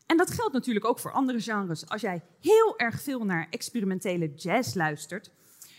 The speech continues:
dan zal je waarschijnlijk hebben geleerd om de patronen in die muziek heel goed te herkennen. En dan zal je dus waarschijnlijk ook beter kunnen voorspellen wat daar gaat gebeuren.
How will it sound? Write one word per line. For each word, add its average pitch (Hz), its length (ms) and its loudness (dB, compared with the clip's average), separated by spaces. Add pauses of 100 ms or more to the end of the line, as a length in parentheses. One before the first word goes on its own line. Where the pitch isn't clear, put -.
dan 233 120 0
zal 311 180 4
je 320 120 2
waarschijnlijk 262 520 -2
hebben 185 200 -2
geleerd 240 600 0
om 220 140 -6
de 214 60 -2
patronen 277 560 -2
in 208 100 -6
die 185 80 -2
muziek 214 420 0
heel 247 240 0
goed 202 200 -10
te 180 100 -6
herkennen. 214 520 0 (360)
En 302 100 0
dan 311 100 2
zal 359 200 4
je 359 140 2
dus 254 120 -6
waarschijnlijk 254 540 0
ook 254 220 -2
beter 202 320 0
kunnen 175 220 -10
voorspellen 160 480 -6
wat 165 160 -10
daar 156 320 -6
gaat - 400 -12
gebeuren. 226 560 -2